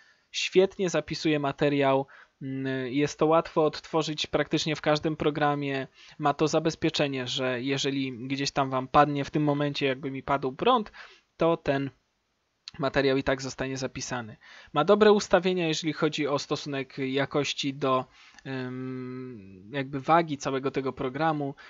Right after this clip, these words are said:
Mm, i tak jak już mówiłem, dobry stosunek dźwięków, e, ustawień tych dźwięków, ustawień procesów tych dźwięków, żeby to miało jakieś ręce i nogi, żeby was było słychać i muzykę było słychać. E, czy tam co akurat leci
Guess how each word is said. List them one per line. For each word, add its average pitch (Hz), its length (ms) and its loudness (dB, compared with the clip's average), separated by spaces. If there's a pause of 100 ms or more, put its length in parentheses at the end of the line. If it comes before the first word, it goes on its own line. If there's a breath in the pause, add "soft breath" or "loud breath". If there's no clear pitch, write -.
(160 loud breath)
Mm, 131 960 -12
i 151 140 -4
tak 156 200 2
jak 151 140 -2
już 151 160 -4
mówiłem, 147 560 -2 (100)
dobry 156 280 0
stosunek 135 680 -6
dźwięków, 139 800 -2 (320 loud breath)
e, 139 240 -4
ustawień 147 500 0
tych 139 180 -8
dźwięków, 139 580 -6
ustawień 139 380 -6
procesów 139 480 -4
tych 135 140 -2
dźwięków, 131 420 -8
żeby 131 220 -2
to 135 140 -4
miało 127 440 -2
jakieś 135 400 -4
ręce 147 340 0
i 135 60 0
nogi, 139 240 -2
żeby 131 200 0
was 156 220 4
było 165 180 2
słychać 160 460 -2
i 156 40 -6
muzykę 143 420 -4
było 131 200 -4
słychać. - 480 -14 (640 loud breath)
E, 131 120 -2
czy 139 160 -4
tam 131 360 -2
co 143 140 2
akurat 131 400 -2
leci 123 440 -4